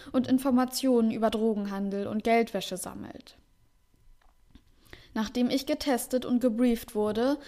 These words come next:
akzeptierte ich meine Mission unter der Bedingung, dass ich sie im Geheimen ausführen darf. Das ist der wahre Grund, warum wir nach Frankreich zurückgekehrt sind und uns nicht in Miami niedergelassen haben.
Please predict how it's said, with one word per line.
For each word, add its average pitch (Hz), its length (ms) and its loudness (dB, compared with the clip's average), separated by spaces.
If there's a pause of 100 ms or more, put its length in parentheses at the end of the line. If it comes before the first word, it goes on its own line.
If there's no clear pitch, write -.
(180)
akzeptierte 269 680 2
ich 208 200 -6
meine 196 220 -6
Mission 247 680 0 (240)
unter 254 240 0
der 247 140 2
Bedingung, 247 560 0
dass 240 180 -6
ich 247 120 -6
sie 247 160 -4
im 240 120 0
Geheimen 247 480 0
ausführen 175 600 -8
darf. - 340 -12 (840)
Das 247 260 0
ist - 180 -6
der 233 100 -2
wahre 226 360 4
Grund, 208 400 -4
warum 220 260 0
wir 220 100 2
nach 196 360 -4
Frankreich 226 560 -2
zurückgekehrt 233 600 0
sind 254 260 2 (320)
und 233 160 0
uns 220 180 -2
nicht 233 260 2
in 214 120 -2
Miami 214 380 4
niedergelassen 185 800 -2
haben. - 460 -10